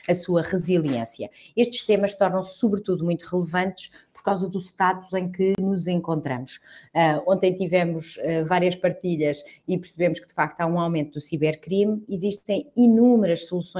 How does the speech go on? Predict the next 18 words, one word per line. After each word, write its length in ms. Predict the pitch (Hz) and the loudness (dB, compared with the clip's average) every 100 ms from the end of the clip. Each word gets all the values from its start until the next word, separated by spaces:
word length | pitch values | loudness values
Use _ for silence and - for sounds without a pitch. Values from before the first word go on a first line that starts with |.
| 175 | -6
tecnológicas 880 | 170 160 170 160 151 147 147 139 - - - - | -6 -6 -4 -2 -2 -4 -8 -10 -12 -18 -20 -6
para 120 | 180 | -4
a 40 | |
proteção 480 | 180 170 170 160 165 | -4 -6 -4 -4 -4
dos 220 | 160 156 | -4 -2
ativos 640 | 156 151 165 170 175 190 175 | -4 -4 -4 -4 -6 -10 -6
das 200 | 165 156 | -4 -2
organizações. 1080 | 151 147 143 139 143 147 - 175 185 190 - - 127 | -2 -2 -4 -4 -6 -6 -4 -2 -2 -4 -12 -20 -6
Eh, 340 | 165 165 151 151 - | 0 2 2 0 -4
várias 560 | 165 160 180 165 156 151 - 151 | -2 4 4 4 2 0 -2 -2
das, 180 | 160 165 165 135 | 0 0 -2 -2
da, 360 | 151 160 147 | -2 0 0
das 200 | 120 160 | 0 0
empresas 400 | 170 165 165 160 | 0 0 -2 -2
ontem 160 | 165 160 | -2 -6
que 80 | - | -4
tinham 160 | 165 | -4
stands, 640 | 160 - 170 165 156 - | -4 0 0 2 0 -4